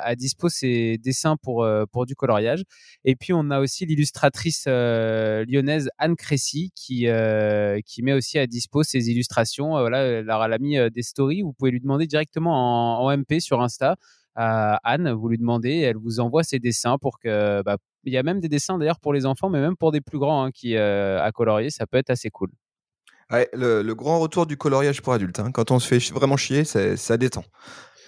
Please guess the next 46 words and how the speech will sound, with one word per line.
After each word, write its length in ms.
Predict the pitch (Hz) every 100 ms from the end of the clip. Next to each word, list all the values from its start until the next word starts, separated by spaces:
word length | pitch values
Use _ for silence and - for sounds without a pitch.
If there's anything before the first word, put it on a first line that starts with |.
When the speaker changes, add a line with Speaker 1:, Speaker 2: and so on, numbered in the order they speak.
| - - -
Speaker 1:
Ouais, 140 | 254 247
c'est 180 | 240 175
vrai 160 | 190
que 60 | 202
ça 120 | 160
peut 160 | 147 151
détendre, 400 | 160 160 143 127
hein, 100 | 123 _
c'est 180 | - 214
clair. 160 | 156 113
Speaker 2:
<laughs> 60 | - _
Euh, 400 | 151 151 151 147
bah, 120 | 147 175
puisque 360 | 247 - 262
tu 140 | 214 240
parles, 260 | 214 220 -
mais 120 | 131
comme 180 | - 196
ça 120 | 202
s'emboîte 440 | 156 170 160 160 143
bien, 180 | 151 165
euh, 240 | 160 123
Adjan, 200 | 120 135
parce 160 | 139 127
que 100 | 151
regarde, 220 | 147 143
tu 140 | - 147
parles, 320 | 190 202 170
euh, 260 | - 139
d'illustration, 640 | 131 160 170 - 156 - 196
et 60 |
ben 100 | 147
moi, 180 | 131 175
je 120 | 165
vais 100 | 135
te 100 | 139
parler 220 | - 123 156
de 100 | 107
Pénélope 500 | - 165 160 165 139
Bagieux. 420 | 135 127 127 139
Tu 160 | 147
connais 240 | 143 208 262
Pénélope 380 | 202 175 170 156
Bagieux 260 | 139 147
ou 80 | 175
pas ? 240 | 120 101